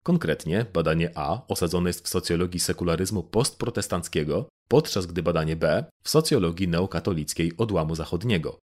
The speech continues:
Obie te teorie kultury zupełnie inaczej rozumieją procenty, lata oraz dni,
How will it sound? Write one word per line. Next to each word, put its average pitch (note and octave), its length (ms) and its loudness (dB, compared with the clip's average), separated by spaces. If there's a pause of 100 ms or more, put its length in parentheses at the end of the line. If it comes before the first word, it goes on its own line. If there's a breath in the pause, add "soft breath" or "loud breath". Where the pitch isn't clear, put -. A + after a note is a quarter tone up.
Obie E3 300 4
te G3 120 2
teorie C3+ 320 6
kultury F2 440 2
zupełnie F3 460 4
inaczej B2 460 2
rozumieją E2+ 380 2
procenty, F#2 720 0 (100)
lata E2+ 580 0
oraz F2+ 300 0
dni, A2+ 380 0